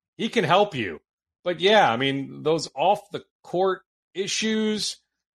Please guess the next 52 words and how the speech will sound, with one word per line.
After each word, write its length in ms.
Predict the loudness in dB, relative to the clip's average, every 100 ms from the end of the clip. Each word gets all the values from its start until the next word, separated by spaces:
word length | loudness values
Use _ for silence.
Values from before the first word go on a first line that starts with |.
| -6
like, 200 | -6 -4
even 300 | -2 0 2
this, 220 | 2 0
Judd, 280 | 2 2 4
like, 280 | 2 2 -6
he's 360 | -10 -4 -2 2
eligible 560 | 4 4 2 0 0
for 180 | 2 0
work 360 | 2 2 0 0
release 500 | 0 0 -2 -2 -6
pretty 340 | -4 -2 -2
quick 300 | -2 -2 -2
here. 300 | 0 0 0
So 180 | -2 -2
he's 220 | -2 0
sitting 340 | 0 2 0 2
now 280 | 2 4
in 100 | 2
the 140 | 0 0
Wright 300 | 2 0 -2
County 320 | -4 -2 -4
Jail, 600 | -4 0 4 4 2 -4 _ _ _ -8
at 40 |
least 180 | -4 0
as 140 | 2
of 100 | 0
a 40 | -6
few 200 | -6 -2
days 260 | 2 2
ago. 200 | 2 2
I 80 | 2
guess 160 | 2 0
I 40 |
haven't 200 | -2 -2
checked 400 | -2 0 0 -4 _ _ _
the 60 | -10
jail 320 | -2 2 2
roster 480 | 4 4 2 -2 -4
in 60 | 0
the 80 |
last, 380 | 2 2 2 -4
you 80 | -10
know, 120 | -12 -12
twenty-four 440 | -6 -6 -4 -6
to 60 | -6
forty-eight 380 | -6 -4 -2
hours. 460 | 2 4 2 -2 -8
But, 160 | -6 -8 _ _ _ _ -2
you 80 |
know, 80 | 0
pretty 200 | 2 2
recently, 600 | 4 2 2 2 2 0